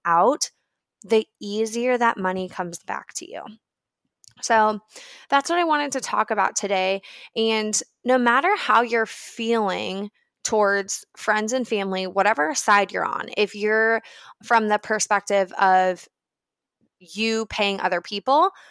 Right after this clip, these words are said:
or you're from the perspective of you as a business owner receiving money from fen-, friends and family, I'm not telling you that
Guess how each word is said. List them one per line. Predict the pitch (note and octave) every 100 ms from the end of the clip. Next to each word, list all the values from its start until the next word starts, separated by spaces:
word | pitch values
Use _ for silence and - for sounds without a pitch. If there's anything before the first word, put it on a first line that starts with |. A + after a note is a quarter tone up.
| _ _
or | A#3 C4 C4
you're | B3 A#3
from | A#3 A3
the | G#3
perspective | - G#3 - G3+ - G3+
of | F#3+ E3+
you | F#3 A3
as | G#3
a | G3+
business | E3+ F#3+ F3+ F#3 F3+
owner | - F3+ F3 F3 F3+
receiving | F3+ F3+ - G3+ G3+ G3+
money | G3+ A3+
from | A3+ B3 A#3+
fen-, | B3+ A#3+ _
friends | - A#3 B3
and | C4+ A#3+
family, | C4 C#4 D4+ E4 - - - _
I'm | D#4+
not | G#4+ A#4
telling | - A#3+ D#4 A#3+
you | G#3 G3
that | G3 G3 F#3+ F#3+